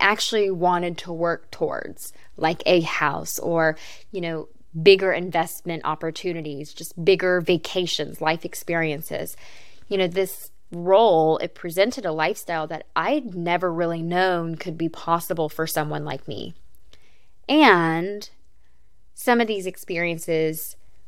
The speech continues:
were just unhealthy, eventually leading me to leave that role and jump into real estate and build a business in this space. Now, I wanna say, when you have experienced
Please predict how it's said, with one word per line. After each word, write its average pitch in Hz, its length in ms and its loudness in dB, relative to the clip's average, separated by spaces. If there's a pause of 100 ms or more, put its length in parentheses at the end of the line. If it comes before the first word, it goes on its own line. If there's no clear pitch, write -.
(120)
were 175 160 -2
just 160 400 0
unhealthy, - 640 -4 (960)
eventually 185 1000 4
leading 214 640 2
me 170 300 -2
to 170 420 -8
leave 240 240 0
that 170 220 4
role 160 420 0 (180)
and 180 360 -2
jump 190 180 2
into 220 260 -4
real 175 240 0
estate 160 360 0
and 175 100 -4
build 175 180 -2
a 170 40 -2
business 156 420 0
in 151 160 -6
this 147 160 -6
space. - 460 -2 (460)
Now, 208 260 6 (140)
I 214 80 6
wanna 220 260 6
say, 156 640 0
when 202 280 0
you 294 380 0
have 202 480 0
experienced - 800 -6